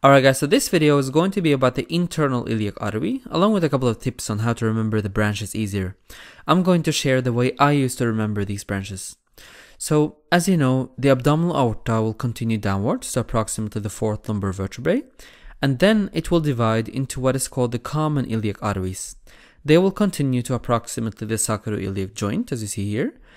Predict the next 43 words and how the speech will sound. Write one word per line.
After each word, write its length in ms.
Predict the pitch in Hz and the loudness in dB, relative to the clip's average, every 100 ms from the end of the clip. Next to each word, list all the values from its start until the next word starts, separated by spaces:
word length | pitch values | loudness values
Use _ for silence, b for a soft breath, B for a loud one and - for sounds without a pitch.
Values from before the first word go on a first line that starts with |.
| b b | b b
and 160 | 143 135 | -2 0
then 220 | 156 196 | 2 2
further 400 | 190 170 151 151 | 0 2 2 2
divide 420 | 143 117 110 113 | 0 0 0 -2
into 240 | - 127 123 | -4 -8 -4
the 180 | 123 - | -4 -2
external 540 | - - - 113 107 | -4 -6 -2 -2 -2
iliac 520 | 95 98 165 285 - _ b b | -4 -2 -2 -4 -12 _ b b
and 120 | 143 | 0
the 160 | 143 165 | 2 2
internal 540 | 185 175 - 123 110 | 0 -2 -2 -2 -2
iliac 320 | 113 107 98 | -4 -4 -4
arteries. 460 | 95 95 92 - - _ _ - B B B B | -6 -4 -6 -10 -16 _ _ -20 B B B B
Now, 280 | 165 165 - - | 4 4 0 0
let's 260 | 165 247 - | 4 4 4
make 160 | 190 | 2
a 80 | 139 | 0
cross-section 680 | - 247 - 139 - 131 135 | 0 0 0 -4 -2 -2 -2
and 180 | 131 131 | 0 2
look 160 | 127 127 | 2 0
at 60 | |
them 160 | 117 110 | -2 -2
both 240 | 110 104 | -2 -4
from 200 | - 107 | -4 -4
this 200 | 101 110 | -2 -4
perspective 640 | - 160 - 175 - 220 | -4 -4 -2 -4 -2 -4
to 120 | - 120 | -2 -2
visualize 500 | 113 107 104 101 98 | -2 -2 -2 -2 -4
them 120 | 98 | -6
easier. 420 | 104 98 131 247 - _ b b | -6 -2 -2 -2 -8 _ b b
And 160 | 147 | 4
then 140 | 160 160 | 6 6
from 240 | - 196 | 4 4
here, 180 | 165 139 | 4 4
we 100 | 131 | 4
can 120 | 135 | 0
finally 340 | 123 139 131 127 | 0 2 2 0
focus 420 | 131 120 120 - | 0 -2 -2 -2
on 120 | 117 | 0
the 120 | 113 - | 0 0
internal 560 | 175 170 143 113 104 | 0 0 -2 -2 -2
iliac 280 | - 101 95 | -4 -4 -4
artery. 380 | 95 101 95 | -4 -4 -6